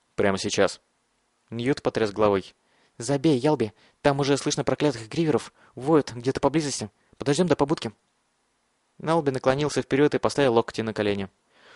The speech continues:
"Слушайте, сначала вы, уроды, проповедуете мне здесь не сдаваться да не поддаваться, а когда я конкретно вас слушаюсь, то начинаете ныть. Если я говорю, что сделаю, то сделаю, вы меня знаете. Мне просто необходимо забить чем-то голову, как вы не понимаете".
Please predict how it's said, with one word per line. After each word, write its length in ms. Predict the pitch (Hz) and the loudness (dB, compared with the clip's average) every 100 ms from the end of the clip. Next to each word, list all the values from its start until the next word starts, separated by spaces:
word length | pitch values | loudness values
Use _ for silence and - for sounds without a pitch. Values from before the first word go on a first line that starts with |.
| _ | _
"Слушайте, 500 | - 139 120 92 85 _ _ _ | -2 0 2 -2 -6 _ _ _
сначала 360 | - 113 151 123 | -6 2 4 6
вы, 200 | 113 113 | 4 2
уроды, 400 | - 120 110 107 _ | 2 2 4 2 _
проповедуете 560 | - 107 131 165 135 - | -6 2 4 4 2 -2
мне 140 | 107 | -4
здесь 240 | 101 104 - | -2 -4 -4
не 100 | 107 | 0
сдаваться 460 | 104 123 151 - | 4 6 4 2
да 120 | 110 107 | -2 0
не 100 | 101 | 0
поддаваться, 600 | 101 95 104 127 113 104 - - - | 0 4 4 4 0 -4 -14 -20 -2
а 120 | - | -2
когда 280 | - 127 127 | 0 2 2
я 120 | 127 | 4
конкретно 460 | 117 117 123 120 107 | 4 2 0 0 0
вас 120 | 110 | 0
слушаюсь, 300 | 147 135 127 | 0 0 0
то 120 | 120 | 0
начинаете 500 | 113 - 117 107 - | -2 -2 -2 -2 -4
ныть. 320 | 113 92 - _ _ _ _ - | -6 -6 -10 _ _ _ _ -6
Если 260 | 110 - | -4 0
я 160 | 120 110 | 0 2
говорю, 200 | 113 117 | 2 0
что 140 | - | -4
сделаю, 320 | 110 139 104 | 0 2 2
то 120 | - 110 | 0 -2
сделаю, 340 | 127 127 95 | 2 2 4
вы 100 | 101 | 0
меня 180 | 110 113 | -2 -4
знаете. 460 | 131 135 98 85 - - - | 0 0 0 -6 -10 -20 -14
Мне 140 | 113 113 | -6 0
просто 280 | 135 127 113 | 2 2 0
необходимо 420 | 110 120 135 113 | 0 -2 -2 0
забить 300 | 107 120 - | 0 -2 -2
чем-то 240 | 107 110 | -2 -2
голову, 320 | 107 127 101 | 2 4 4
как 180 | 101 131 | 4 2
вы 60 | 113 | 0
не 100 | 107 | -2
понимаете". 540 | 120 131 110 101 101 | -2 0 0 -2 -6